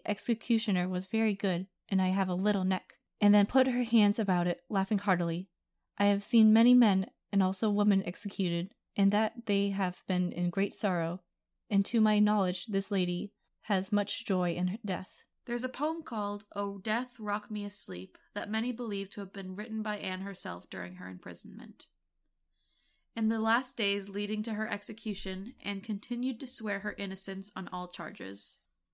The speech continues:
Speaker 2: On the morning of May nineteenth, Anne made her final walk from the Queen's house to the scaffold on the north side of the White Tower. She was said to have showed, quote, "a devilish spirit," and looked, quote,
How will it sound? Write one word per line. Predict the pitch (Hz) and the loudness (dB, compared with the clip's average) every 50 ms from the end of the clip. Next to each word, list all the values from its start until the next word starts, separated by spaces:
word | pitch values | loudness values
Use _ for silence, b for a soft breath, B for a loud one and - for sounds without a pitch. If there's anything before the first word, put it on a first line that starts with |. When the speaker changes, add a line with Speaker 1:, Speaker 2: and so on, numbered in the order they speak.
| _ | _
Speaker 2:
On | - 233 | -6 -4
the | 226 240 | -2 -2
morning | 233 226 233 240 262 277 294 | -2 -2 -2 -2 -2 -4 -4
of | 285 | -4
May | 233 226 220 214 | -2 -2 -2 -2
nineteenth, | 214 233 247 240 - - 196 190 196 202 - _ _ _ _ - | -2 -2 -4 -6 -8 -10 -10 -10 -12 -14 -18 _ _ _ _ -8
Anne | 214 214 226 240 240 | -6 -4 -2 -2 -2
made | 233 226 226 220 220 | -2 -2 -2 -2 -4
her | 208 202 | -6 -10
final | - - - 208 226 233 254 247 | -8 -4 -2 -2 0 0 -2 -4
walk | 220 220 - 254 - - - | -4 -4 -4 -6 -8 -12 -18
from | - - 202 196 | -14 -12 -12 -12
the | 190 190 | -12 -12
Queen's | - - - 220 226 233 233 - | -12 -8 -6 -4 -4 -4 -6 -6
house | 208 185 190 208 - - | -6 -6 -6 -6 -8 -10
to | - - 202 | -10 -12 -10
the | 190 | -8
scaffold | 185 - - - 214 220 220 - 220 214 214 214 | -6 -6 -2 -2 -2 -2 -2 -4 -6 -6 -6 -6
on | - 208 196 | -8 -8 -8
the | 202 | -6
north | 196 190 202 196 208 - | -6 -6 -6 -6 -8 -10
side | - - 190 185 185 180 | -8 -6 -6 -6 -6 -8
of | 185 185 | -10 -10
the | 190 185 | -10 -8
White | 175 175 175 - | -8 -8 -10 -10
Tower. | - - 165 160 - - - 190 _ _ _ _ _ _ _ _ _ _ _ _ _ _ _ _ | -12 -12 -10 -10 -10 -12 -14 -16 _ _ _ _ _ _ _ _ _ _ _ _ _ _ _ _
She | - - - 233 | -14 -10 -6 -4
was | 226 220 - | -4 -2 -2
said | - 247 240 220 | -2 -2 -2 -4
to | - 247 | -4 -6
have | 240 220 233 | -8 -6 -6
showed, | - - 214 202 196 196 190 202 - _ | -6 -4 -4 -4 -4 -4 -6 -10 -14 _
quote, | - - 202 196 196 196 - _ _ _ _ _ _ _ | -8 -4 -4 -4 -4 -6 -8 _ _ _ _ _ _ _
"a | - 208 | -8 -6
devilish | - 214 214 208 220 247 262 254 - - | -4 -2 -4 -2 -2 -4 -4 -4 -6 -8
spirit," | - - 208 196 185 185 185 - - _ _ _ - | -8 -6 -6 -4 -4 -4 -6 -8 -10 _ _ _ -12
and | 202 190 185 196 | -10 -8 -6 -6
looked, | 220 240 240 - - - _ - | -6 -6 -8 -12 -18 -20 _ -16
quote, | - - 185 180 180 220 - | -10 -6 -6 -6 -6 -8 -10